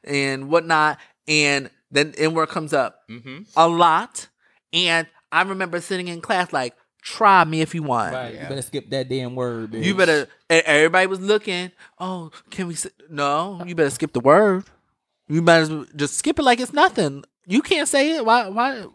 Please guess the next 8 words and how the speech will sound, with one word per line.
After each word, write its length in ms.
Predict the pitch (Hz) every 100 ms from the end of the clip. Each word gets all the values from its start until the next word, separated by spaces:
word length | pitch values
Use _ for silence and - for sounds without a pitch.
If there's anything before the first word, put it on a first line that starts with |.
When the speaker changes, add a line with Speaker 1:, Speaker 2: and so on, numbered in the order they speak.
| _ - 160 _ _
Speaker 1:
why?" 520 | 160 196 269 302 135 123 _ _ _ _ _ _ _ 127
Speaker 2:
I, 260 | 135 135 -
um, 340 | 123 120 117
I 140 | - 127
also 340 | 113 156 - 233
kinda 340 | - 180 165
wanna 300 | 139 131 131
bring, 600 | 117 113 110 107 107 104